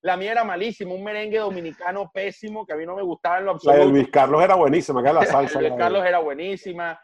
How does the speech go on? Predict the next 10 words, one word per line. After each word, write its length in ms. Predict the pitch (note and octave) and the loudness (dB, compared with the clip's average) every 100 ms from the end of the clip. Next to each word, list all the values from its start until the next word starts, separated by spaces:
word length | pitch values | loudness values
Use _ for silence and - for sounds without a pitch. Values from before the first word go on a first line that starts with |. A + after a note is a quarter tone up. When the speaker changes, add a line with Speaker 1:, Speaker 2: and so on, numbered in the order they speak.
| _ _ _ | _ _ _
Speaker 1:
Eh, 300 | C#3+ C#3+ C#3 | -6 -4 -2
bueno, 240 | D3+ F3 D#3+ | -2 -2 0
la 120 | C#3+ | 0
del 160 | C#3 C3 | 0 -4
robot 400 | C#3 D3 E3 E3 | -2 2 2 2
de 100 | E3+ | 0
Vargas, 840 | F3+ F#3 F3 E3+ E3 D#3+ D3+ C#3+ | 0 0 -2 0 0 0 -2 -4
este, 420 | C3+ - C#3 C3 C3+ | -8 -8 -8 -6 -10
no, 200 | D#3 D#3+ | -12 -12
no, 220 | E3 | -16